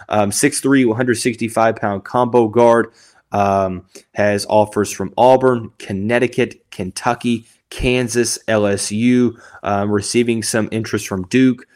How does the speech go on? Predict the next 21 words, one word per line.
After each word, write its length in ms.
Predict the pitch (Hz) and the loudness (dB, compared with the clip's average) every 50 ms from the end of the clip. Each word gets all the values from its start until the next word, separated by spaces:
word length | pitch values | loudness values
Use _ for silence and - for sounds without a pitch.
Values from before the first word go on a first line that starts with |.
| _ _ _ _ - | _ _ _ _ -2
offers 360 | - 104 107 104 - 101 - | 0 0 0 0 -4 -6 -6
from 180 | - 98 95 | -6 -6 -6
Miami, 600 | 92 92 92 95 104 117 120 123 123 123 120 117 - | -6 -4 -4 -2 -2 0 0 0 0 -2 -2 -4 -6
Michigan, 640 | 101 110 123 139 135 127 - 127 107 120 120 113 110 - _ | -6 -2 0 0 0 0 -2 -2 -2 -2 -2 -2 -4 -8 _
Oregon, 520 | - 143 143 147 143 135 120 127 120 113 107 | 0 2 4 4 4 4 2 2 0 0 -2
Pittsburgh, 800 | 107 - - - 139 139 - - - 135 127 127 123 120 104 101 | -8 -8 -6 -6 -6 -6 -8 -4 0 0 2 4 2 0 0 -4
U 220 | 107 131 180 180 | -8 -6 -6 -4
C 220 | - - - 131 123 | -4 -4 0 0 2
L 180 | 113 110 110 | 2 2 2
A, 140 | 113 113 110 | 0 0 -2
Villanova, 840 | 101 104 143 156 147 135 123 113 110 107 110 107 101 110 107 104 - _ _ _ _ _ - | -2 0 0 2 2 2 0 0 2 2 2 2 2 0 0 -2 -4 _ _ _ _ _ -2
Virginia 480 | 117 117 110 107 120 127 127 120 110 | -2 -2 0 -2 -2 -2 -2 -2 -2
Tech. 440 | 107 - - 110 101 98 95 - - - _ _ _ - | -4 -4 -4 -4 -4 -4 -6 -8 -14 -20 _ _ _ -14
The 280 | - 101 110 107 104 95 | -8 -4 -2 -2 0 0
list 580 | 98 107 120 131 131 123 - - - - 107 | 0 4 6 6 6 4 2 -4 -12 -14 -6
goes 380 | 104 110 101 98 98 98 87 - - | -4 -2 0 0 0 -2 -4 -6 -4
on. 440 | - 110 107 107 110 107 104 101 - _ _ - - - | 0 2 2 2 2 0 -2 -4 -8 _ _ -14 -6 -2
Um, 420 | 104 104 104 104 104 101 101 107 | 0 2 2 2 2 2 0 0
needless 380 | 123 131 127 120 117 110 - - | 2 2 4 4 4 2 0 -2
to 80 | 110 107 | -6 -6
say, 500 | - - 113 107 104 104 104 98 - | -2 0 0 2 2 2 0 0 -4